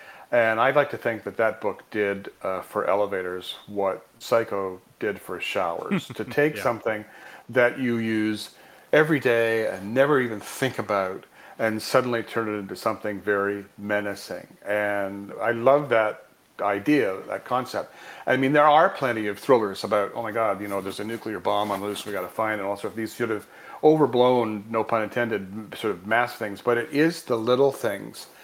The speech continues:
Speaker 1: that I think scare us, whether it's, you know, bugs in the house, or not, you know, like the creepy crawly kind, or, or, or a car, a simple car, is taking those and, and somehow embodying them with, with evil.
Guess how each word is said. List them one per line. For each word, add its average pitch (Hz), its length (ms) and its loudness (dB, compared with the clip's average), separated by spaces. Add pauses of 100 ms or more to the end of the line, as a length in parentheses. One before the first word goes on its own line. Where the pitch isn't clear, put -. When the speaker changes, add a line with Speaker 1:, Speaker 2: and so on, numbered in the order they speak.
(260)
Speaker 1:
that 107 360 2
I 107 200 0 (120)
think 101 340 -10
scare 113 640 2
us, - 160 -8
whether 110 320 2
it's, - 320 -6 (100)
you 110 60 -6
know, 92 240 -2 (320)
bugs 107 440 2
in 101 120 -8
the 98 120 -6
house, 104 640 -2 (420)
or 104 260 4
not, 113 200 2
you 117 60 -4
know, 107 100 0
like 104 180 0
the - 80 -6
creepy - 260 -6
crawly 107 360 4
kind, 90 400 -8
or, 95 880 -2 (160)
or, 95 200 -6
or 98 320 0
a 92 60 -2
car, 110 420 2
a 92 60 -6
simple - 280 -6
car, 107 500 0 (300)
is 123 160 -4
taking 147 340 0
those 117 220 2
and, 107 100 -4 (200)
and 104 140 -8
somehow 117 380 2
embodying 101 680 0
them 95 200 -8
with, 92 180 -10 (220)
with 95 340 -4
evil. 107 360 -6